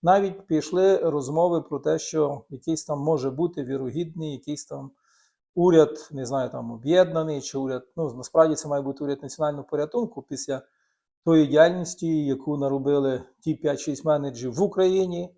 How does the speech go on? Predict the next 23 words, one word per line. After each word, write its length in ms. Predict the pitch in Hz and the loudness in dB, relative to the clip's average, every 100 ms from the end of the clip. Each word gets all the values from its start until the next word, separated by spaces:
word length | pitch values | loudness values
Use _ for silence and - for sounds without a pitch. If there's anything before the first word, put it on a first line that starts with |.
| - | -8
на 160 | 151 180 | 0 0
міжнародній 640 | 190 165 180 180 160 160 | 0 0 2 2 0 0
арені, 480 | 160 165 160 147 135 | 2 2 0 -6 -8
ну 140 | 180 180 | -6 -4
і 240 | 147 320 _ _ _ _ | -4 -8 _ _ _ _
в 100 | - | 2
керуванні 680 | 165 160 165 170 160 147 | 4 8 8 6 2 -6
війною. 600 | 127 117 165 165 131 110 - _ _ _ _ _ _ - | -6 -2 0 0 -2 -4 -12 _ _ _ _ _ _ -8
І 400 | 151 143 139 135 | -4 0 2 4
ця 200 | 175 170 | 6 6
ситуація, 580 | 175 160 185 202 185 175 | 6 6 6 6 2 0
насправді, 540 | 151 - 156 170 156 | -2 2 4 4 0
так, 240 | 156 160 | 2 2
вона 240 | 147 139 135 | 2 -6 -6
дуже-дуже, 800 | 151 139 135 127 139 139 139 - _ _ | -6 -6 -6 -6 -6 -4 -6 -10 _ _
ну, 300 | 139 147 135 - | -8 -8 -8 -4
непроста. 460 | 160 160 156 - 147 | -4 0 0 4 4
Хоча 440 | - 170 220 214 | 4 -2 2 2
мені, 220 | 202 180 | 2 -6
наприклад, 440 | 165 135 160 147 135 | -6 -6 -6 -6 -2
важко 320 | 147 - 143 | -2 -2 -6
уявити, 380 | 123 151 175 - | -2 -4 -4 -14
щоб, 220 | - | -14